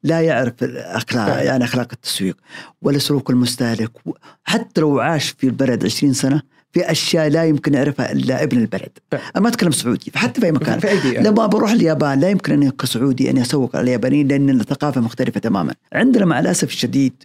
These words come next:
Speaker 1: في ممارسات خاطئة جدًا، وأنا عندي هاشتاج له ممكن ثلاث سنوات ومتفاعل كثير جدًا، وفي ناس اس-، اسمه احترموا ثقافتنا.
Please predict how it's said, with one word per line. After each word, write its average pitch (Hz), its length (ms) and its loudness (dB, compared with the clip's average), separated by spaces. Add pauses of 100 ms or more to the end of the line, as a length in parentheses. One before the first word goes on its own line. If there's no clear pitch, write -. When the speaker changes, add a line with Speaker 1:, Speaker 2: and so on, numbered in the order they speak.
Speaker 1:
في 165 420 2 (540)
ممارسات 156 840 0 (120)
خاطئة 151 640 -2 (100)
جدًا، - 420 -6 (140)
وأنا 165 260 2
عندي 151 280 2
هاشتاج 151 520 0
له 139 100 4
ممكن 131 220 0
ثلاث 139 240 -2
سنوات 135 520 0
ومتفاعل 131 680 -2 (100)
كثير 131 300 -4
جدًا، 131 340 -2
وفي 127 160 -2
ناس 127 240 0 (160)
اس-، - 240 -2 (260)
اسمه 165 360 2
احترموا 139 440 0
ثقافتنا. 123 560 -4